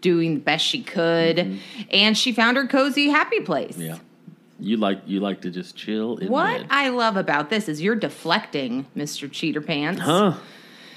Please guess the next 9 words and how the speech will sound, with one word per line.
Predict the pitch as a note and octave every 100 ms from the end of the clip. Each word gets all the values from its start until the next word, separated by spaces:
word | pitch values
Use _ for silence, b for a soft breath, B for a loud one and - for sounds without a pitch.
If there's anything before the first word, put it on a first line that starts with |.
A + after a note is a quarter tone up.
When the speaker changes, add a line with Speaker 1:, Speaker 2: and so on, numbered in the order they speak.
| B B B B B B D4
Speaker 1:
It's | C4 G3+ F3+ E3
Speaker 2:
Ooh, | C#3+
I'm | C3 C3+
Speaker 1:
fine. | F3
Speaker 2:
sorry. | F3 - -
Look, | C3 G2 - - -
I | - A2+ G#2+ - b b b - - - - - -
Speaker 1:
I | F#3+ C4
wanted | F4 G4